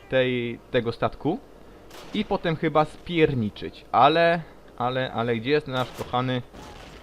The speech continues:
kurde, szmaciorze. E, cofniemy się troszeczkę. E, gdzie jest nasz kochany Price?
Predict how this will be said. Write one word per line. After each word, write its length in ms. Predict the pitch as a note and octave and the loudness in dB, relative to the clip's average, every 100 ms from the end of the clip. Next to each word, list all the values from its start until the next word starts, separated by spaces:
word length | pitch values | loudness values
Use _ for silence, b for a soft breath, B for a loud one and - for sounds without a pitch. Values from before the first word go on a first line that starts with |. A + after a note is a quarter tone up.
| - | -12
kurde, 460 | A2+ G2+ G2+ F#2+ F#2+ | -8 -6 -6 -6 -8
szmaciorze. 640 | - - G#2 - G#2 G2+ - B B B B - | -8 -8 -8 -8 -10 -10 -14 B B B B -4
E, 220 | G2 G2+ | -2 -2
cofniemy 440 | - - B2+ A#2+ | -2 -4 -2 -2
się 140 | A2 G#2 | -4 -6
troszeczkę. 460 | G#2 G#2 - B2+ C#3 B B - | -8 -8 -4 -4 -4 B B -2
E, 180 | A2 G#2 | 0 0
gdzie 180 | A#2 G3+ | 2 2
jest 180 | G3+ D#3+ | 2 0
nasz 420 | E3 E3 - - | 0 0 -2 -8
kochany 680 | - A#2+ - D3 D3 D3 C#3+ | -4 -4 2 2 2 -2 -4
Price? 540 | - B2+ A#2+ G2 G2 | -4 2 4 4 0